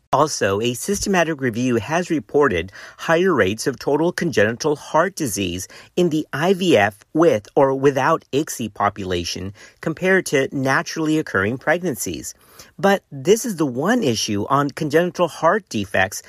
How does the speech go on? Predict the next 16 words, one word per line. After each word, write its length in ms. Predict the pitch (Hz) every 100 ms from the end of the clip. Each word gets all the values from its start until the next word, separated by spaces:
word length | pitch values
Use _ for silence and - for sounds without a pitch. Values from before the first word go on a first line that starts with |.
| - - _
that 180 | - -
is 240 | 185 240
controversial, 840 | - 139 123 104 101 92 - 67 - -
because 400 | 175 175 170 -
another 680 | 156 156 143 214 170 101 101
prospective 720 | - 139 135 - 104 98 107
cohort 400 | - 113 104 95
study 400 | - 104 85 90 - - - -
found 260 | - 202 214
that 120 | 160
the 100 | 151
rate 320 | 135 139 151 -
of 160 | 120
congenital 680 | - 127 110 131 139 131 131
heart 380 | 117 135 131 170
disease 560 | 135 98 98 90 95